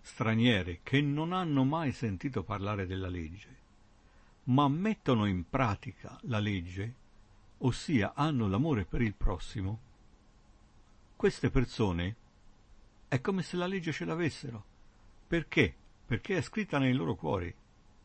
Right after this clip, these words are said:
È la scintilla di Dio, quella che dalla creazione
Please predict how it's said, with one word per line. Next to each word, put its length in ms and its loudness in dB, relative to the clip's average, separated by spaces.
È 100 2
la 120 2
scintilla 640 0
di 200 -2
Dio, 380 0
quella 460 2
che 600 -2
dalla 260 0
creazione 920 2